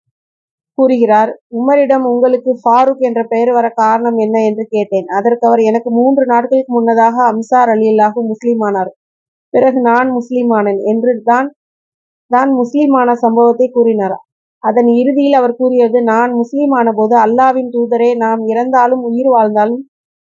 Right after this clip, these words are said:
உண்மையில்தானே இருக்கிறோம்?' என்று கேட்டேன்." அதற்கு நபி ஸல்லல்லாஹு அலைஹி வஸல்லம் அவர்கள், "ஆம்" என்று,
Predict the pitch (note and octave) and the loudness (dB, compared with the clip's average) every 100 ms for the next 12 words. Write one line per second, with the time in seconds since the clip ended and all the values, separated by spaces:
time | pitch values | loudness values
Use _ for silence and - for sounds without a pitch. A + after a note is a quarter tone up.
0 | - A#3+ B3+ C4+ C#4 C4 C4 B3 A#3+ B3 | -8 -2 0 2 2 2 2 2 2 0
1 | B3 A3+ A#3 A3 A3 G#3 G#3 A3+ A#3+ A3+ | 0 -2 -2 0 0 0 -2 -2 -2 -2
2 | A3 G#3+ G3+ G#3+ A#3+ A#3+ A3+ A#3 C4+ B3+ | -2 -2 0 0 0 0 -2 -2 0 2
3 | A#3+ A#3 A3 G#3+ A3 G#3 G#3+ A3 G#3 A#3+ | 2 2 0 -4 -4 -4 -2 0 0 0
4 | A#3 G#3+ | 0 0